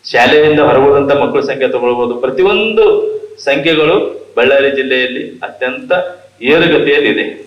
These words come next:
ಪ್ರತಿಯೊಬ್ಬರೂ ಸಹ ತಮ್ಮ ತಮ್ಮ ಹಂತದಲ್ಲಿ ಗ್ರಾಮ ಮಟ್ಟದಿಂದ ಹಿಡಿದು ಜಿಲ್ಲಾ ಮಟ್ಟದವರೆಗೆ ಪ್ರತಿಯೊಬ್ಬ ಅಧಿಕಾರಿಗಳು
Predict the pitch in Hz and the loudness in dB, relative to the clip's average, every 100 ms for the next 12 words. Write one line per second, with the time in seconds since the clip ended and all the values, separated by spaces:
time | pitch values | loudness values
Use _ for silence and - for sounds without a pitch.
0 | - _ 107 107 131 143 143 165 156 151 | -20 _ -12 -6 2 2 4 2 2 2
1 | 143 147 - - - _ - 151 165 165 | 2 0 -4 -12 -20 _ -2 0 0 0
2 | 156 151 147 139 139 135 147 147 - - | 0 0 0 0 0 0 0 -2 -8 -18
3 | - _ _ - 120 143 156 156 151 151 | -20 _ _ -6 0 2 2 2 2 0
4 | 143 139 139 135 127 120 131 127 123 110 | 0 0 0 0 -2 -2 -2 -2 -4 -2
5 | 110 120 131 117 117 - 107 127 131 127 | -2 -2 0 0 0 -4 -6 -2 -2 0
6 | 107 107 110 131 151 143 120 | 0 -2 -2 0 0 2 2